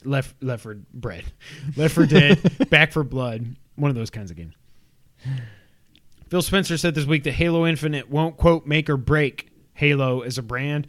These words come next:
Speaker 1: and that, quote, "Halo will still be here ten years from now," end quote. I would hope so. Like, and he said he doesn't want the development team to have that kind of pressure. I get it, but, like,
Speaker 2: But it's there regardless.
Speaker 1: it's, it, it, they have the pressure no matter what you say, Phil. It's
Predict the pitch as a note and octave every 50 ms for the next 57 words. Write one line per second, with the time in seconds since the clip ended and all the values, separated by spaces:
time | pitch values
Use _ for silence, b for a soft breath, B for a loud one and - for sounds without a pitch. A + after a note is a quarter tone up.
0 | b b b b - C#3+ D3 D3 C#3 - - D#3+ E3 D#3+ - - B2 D#3+ E3 D#3
1 | D3+ C#3 C3 C#3 D3 C#3 - - E3+ E3+ E3+ C#3+ D#3 E3+ E3 C#3+ C3 A#2+ A#2 -
2 | C#3 C3+ C3+ C3+ C3+ C3+ C3 - C3 B2+ A#2+ A#2 A2+ A2 A2+ A2 G2+ - G#2 F#2+
3 | F#2 - b b b b b F3+ F#3+ F3+ D3+ E3 E3+ - - - C3+ B2 A#2+ -
4 | D3 D3 D3 C#3 D#3+ D#3+ E3+ D#3+ C#3+ F#3 F#3 D#3 D#3 D#3 E3 F3 D3+ E3 E3+ E3
5 | D#3+ C#3 D3 C3+ B2+ A#2+ C#3 C#3 C#3+ D3 C#3 B2 - C3+ C3 B2 A#2+ B2 A#2+ A#2+
6 | A2 - A#2 A2+ G#2+ - A2+ G#2+ G2+ - G#2+ G2 b b b b b b b b
7 | b B2 B2 - D#3 D3+ B2+ A2 G2 G#2+ D3 D#3 C3+ D3 D3 C3 C#3 B2 C#3+ C#3
8 | B2 A2+ A#2+ A#2 - - A2+ G#2 G2+ G2 F#2+ F#2+ F#2 F2 G2 G2+ F#2 E2+ E2+ D2
9 | - E3 D#3+ A#2 - - - E3+ D#3 E3 D#3+ E3+ E3 D#3+ C#3+ D#3 E3 D#3+ C#3+ F3+
10 | F#3+ G3 F#3 G3+ E3 - F#3+ F#3 - - F3 E3 D#3 C#3+ C#3+ C#3+ C3+ C3+ B2+ C#3
11 | C#3 C3 C3 B2 - B2+ A2 G#2 - G#2+ F2+ D#2+ F2 - C#3 C#3+ C#3 C3+ - -